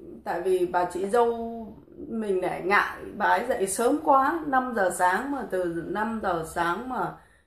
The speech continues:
trước đó mấy tiếng là mình phải dậy từ một giờ rồi. Mình, mình cũng khó, mình cũng ngại ngại quá thôi, mình để cho bà ấy ngủ thêm đi, xong rồi đến còn có hơn tiếng nữa bắt đầu mình mới chạy ra.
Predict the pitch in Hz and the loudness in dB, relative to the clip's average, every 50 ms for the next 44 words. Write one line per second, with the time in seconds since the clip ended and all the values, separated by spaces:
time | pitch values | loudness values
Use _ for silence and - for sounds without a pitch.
0 | _ _ _ - 285 349 381 - - 233 226 220 220 233 247 269 285 294 302 294 | _ _ _ -10 -8 -8 -8 -6 0 2 4 6 6 6 4 4 2 2 2 0
1 | 294 285 285 277 269 269 262 254 247 240 254 294 294 - 240 233 240 269 302 311 | 0 -2 -2 -2 -4 -4 -4 -4 -2 0 0 0 0 0 0 0 0 -2 -4 -6
2 | 277 202 180 170 165 156 156 - 139 143 143 - - - 160 175 160 - 202 - | -6 -6 -4 -4 -4 -6 -6 -6 -8 -8 -8 -12 -16 -10 -6 -6 -4 -4 -6 -6
3 | 175 165 165 165 160 165 - - - 180 185 156 165 160 139 139 143 143 - _ | -4 -4 -4 -2 -4 -4 -6 -8 -8 -6 -4 -4 -2 -4 -6 -6 -10 -12 -14 _
4 | _ _ _ _ _ _ _ _ _ _ _ _ - - 220 208 196 185 190 190 | _ _ _ _ _ _ _ _ _ _ _ _ -18 -14 -8 -4 -2 -2 -2 -2
5 | - - - 196 190 180 180 175 175 - - - 294 - - - 277 277 330 339 | -4 -6 -4 0 0 2 2 0 -2 -2 -4 -4 -6 -8 -6 -2 -2 0 0 0
6 | 330 - 277 277 262 254 247 226 202 190 175 - - - 165 - - 190 202 214 | 0 0 -2 -2 -4 -6 -6 -6 -6 -6 -6 -6 -6 -4 -4 -2 -2 -2 0 0
7 | 196 - - 160 - - 226 254 254 294 254 240 226 214 185 170 165 160 170 175 | 0 0 0 0 2 4 4 4 2 0 -4 -4 -2 -2 -2 -2 -2 0 0 0
8 | 170 156 156 123 - - 202 208 214 190 175 170 202 226 233 208 165 156 - - | 0 0 0 -2 -4 -6 -2 0 2 2 2 2 0 -4 -2 -2 -2 -4 -4 -4
9 | 220 202 208 226 220 214 208 214 214 208 196 196 190 190 196 - 196 190 190 180 | -4 -2 -2 -2 -2 -4 -6 -6 -4 -4 -2 -2 -2 -4 -4 -4 -6 -4 -4 -4
10 | 165 151 156 160 180 220 240 240 - 214 180 170 170 - - 185 208 233 240 202 | -4 -2 -2 -2 -2 -4 -4 -4 -2 -2 0 -2 -2 -4 -4 -2 -2 -2 -2 -2
11 | 202 185 170 165 - 190 185 190 220 262 285 277 269 247 233 208 190 175 165 160 | -2 -2 -2 2 4 6 6 6 6 2 -4 -4 -4 -4 -4 -2 -2 -2 -2 -2
12 | 147 147 151 156 170 190 208 226 - _ _ _ _ _ _ _ - 202 190 - | -4 -4 -4 -4 -4 -6 -6 -8 -10 _ _ _ _ _ _ _ -14 -12 -12 -10
13 | - 185 208 220 208 202 196 202 - - | -4 0 0 0 2 0 -6 -8 -10 -18